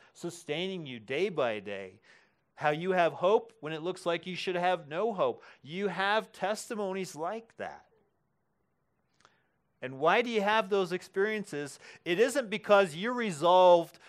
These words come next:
to be a you, a new you one day. It's because in Christ you've been united with him in a resurrection like his.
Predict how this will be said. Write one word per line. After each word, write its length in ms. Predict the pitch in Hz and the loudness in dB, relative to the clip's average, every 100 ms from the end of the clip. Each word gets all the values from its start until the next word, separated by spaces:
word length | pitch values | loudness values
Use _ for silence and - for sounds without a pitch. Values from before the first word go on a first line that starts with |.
| - | -10
to 100 | 165 | -8
be 200 | 170 180 | -2 0
a 40 | |
you, 340 | 160 156 185 190 | 0 -2 -4 -4
a 100 | 160 | -4
new 260 | 165 185 190 | -2 0 0
you 380 | 151 170 202 220 | -2 -4 -2 -2
one 380 | 180 147 127 117 | -2 -2 -4 -4
day. 340 | 113 101 90 _ _ _ _ _ - - | -4 -4 -8 _ _ _ _ _ -20 -4
It's 160 | 185 180 | -4 -4
because 420 | 196 190 185 180 | -8 2 2 2
in 260 | 214 240 240 | -2 -4 -4
Christ 500 | - 214 214 226 - | 2 6 6 4 -2
you've 360 | 165 214 208 156 | -6 -4 -4 0
been 240 | 190 190 | 0 2
united 720 | 175 160 170 226 233 190 160 - - | -6 -2 2 4 4 2 0 -14 -18
with 400 | 131 202 233 233 | 2 6 6 4
him 320 | 165 156 160 160 | -4 -2 -4 -4
in 120 | 175 | -4
a 80 | 170 | -2
resurrection 920 | 160 190 190 190 175 190 190 - 170 | 4 4 4 0 0 0 -2 -4 -2
like 340 | 175 180 175 - | 2 2 2 4
his. 680 | 190 170 110 - - - | 4 4 0 -12 -18 -20